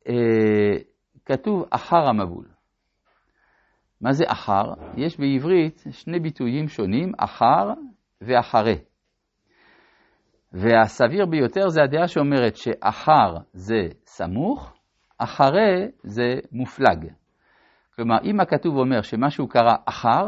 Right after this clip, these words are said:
הכוונה מיד אחר. אם כתוב אחרי, הכוונה מאוחר יותר. אז אם אני לוקח כפשוטו את הנאמר כאן,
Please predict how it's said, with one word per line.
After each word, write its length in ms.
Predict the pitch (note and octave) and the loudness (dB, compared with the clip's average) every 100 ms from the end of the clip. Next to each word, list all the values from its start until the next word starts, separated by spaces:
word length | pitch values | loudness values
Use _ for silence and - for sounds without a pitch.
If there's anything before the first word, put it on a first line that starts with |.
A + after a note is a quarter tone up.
| - | -4
הכוונה 400 | - D3 E3 F3+ | -6 -4 -2 -2
מיד 320 | D#3 D#3+ D3 | 0 0 2
אחר. 240 | A2+ F#2+ D#2+ - _ _ _ _ _ _ _ _ - | 0 -2 -8 -12 _ _ _ _ _ _ _ _ -4
אם 120 | G#3+ G#3+ | 0 2
כתוב 260 | - F3 | 2 2
אחרי, 560 | D3+ - F3+ A#3 G3 G3 - | 2 2 2 2 0 -2 -6
הכוונה 500 | D3 D3 D3 F3+ F#3+ | -4 -4 -2 0 0
מאוחר 520 | - E3 D3 - C#3+ | 0 -2 -2 2 2
יותר. 320 | A#2 F#2+ - - _ _ _ _ _ _ _ _ _ _ - | 2 -2 -8 -18 _ _ _ _ _ _ _ _ _ _ -4
אז 260 | G2 G2+ | -4 0
אם 160 | F#3+ G#3 | 2 4
אני 180 | E3+ D3+ | 4 4
לוקח 360 | C3+ B2+ C3+ - | 2 4 0 0
כפשוטו 520 | A#2+ - C3 A2+ B2+ | -8 -6 -10 -4 -2
את 100 | G#2+ | 0
הנאמר 420 | G#2+ A2+ A2 A#2+ | 0 2 2 0
כאן, 460 | G2+ - E2+ A2+ | -2 -2 0 0